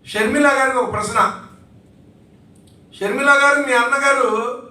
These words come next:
మైనారిటీలు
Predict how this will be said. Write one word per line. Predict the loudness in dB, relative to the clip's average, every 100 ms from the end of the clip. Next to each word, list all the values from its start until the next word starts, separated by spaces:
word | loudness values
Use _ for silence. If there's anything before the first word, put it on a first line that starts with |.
| -20 _ -20 _ _ _ _ _ _ _ _ _ -20 _ _ _ -20 _ -20 _ -20 -20 _ -20 _ _ -6
మైనారిటీలు | 0 2 6 6 4 0 2 2 2 -6